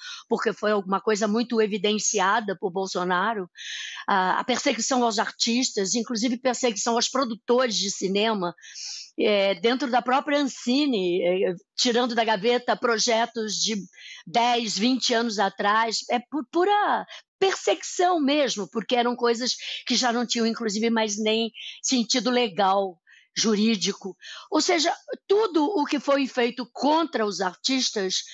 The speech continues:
nesses quatro anos, mais que isso, nesses seis anos, porque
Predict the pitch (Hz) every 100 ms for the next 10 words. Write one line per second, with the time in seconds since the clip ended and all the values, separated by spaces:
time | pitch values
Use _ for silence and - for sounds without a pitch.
0 | - - 208 233 247 226 214 - - 214
1 | 226 226 202 208 233 254 220 262 370 370
2 | - 302 302 - - - - 233 240 269
3 | - - 320 381 370 220 269 320 285 -
4 | 208 220 - 226